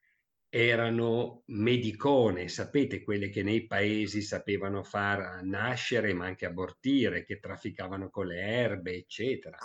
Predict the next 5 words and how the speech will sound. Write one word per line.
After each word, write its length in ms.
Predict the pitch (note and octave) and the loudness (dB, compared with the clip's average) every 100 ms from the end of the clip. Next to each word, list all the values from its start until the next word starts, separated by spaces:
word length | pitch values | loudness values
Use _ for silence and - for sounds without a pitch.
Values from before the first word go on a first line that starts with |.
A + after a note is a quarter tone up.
| - - - - | -14 -16 -20 0
Una 300 | D3+ C3+ B2+ | 4 4 2
parte 320 | D#3 D#3+ D#3+ | 0 0 2
importante 640 | C3+ C3 G2+ - D#3+ F#3+ A2 | 2 2 -4 -2 -2 0 -2
era 180 | F2+ | -2
prostituta. 840 | F2 E2+ - - - D2+ D2 - - | -4 -10 -12 -16 -12 -8 -8 -10 -20